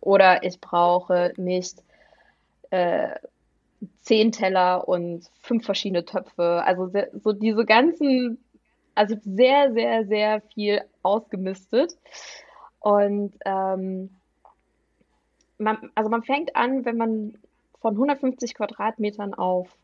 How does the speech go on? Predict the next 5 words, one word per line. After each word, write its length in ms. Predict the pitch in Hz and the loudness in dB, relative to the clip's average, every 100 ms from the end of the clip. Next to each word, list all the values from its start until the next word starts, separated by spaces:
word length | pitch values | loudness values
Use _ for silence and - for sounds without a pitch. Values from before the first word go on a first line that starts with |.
| _ - | _ -14
acht 220 | - - | -14 -8
Quadratmeter 840 | - 190 190 185 226 - 190 190 | 0 0 2 0 0 -6 -4 -2
sich 240 | 190 220 - | -2 -2 2
<laughs> 40 | |
verkleinert. 1200 | - - 311 269 220 277 - 202 262 330 370 - | 2 4 4 6 6 4 2 2 2 2 -2 -12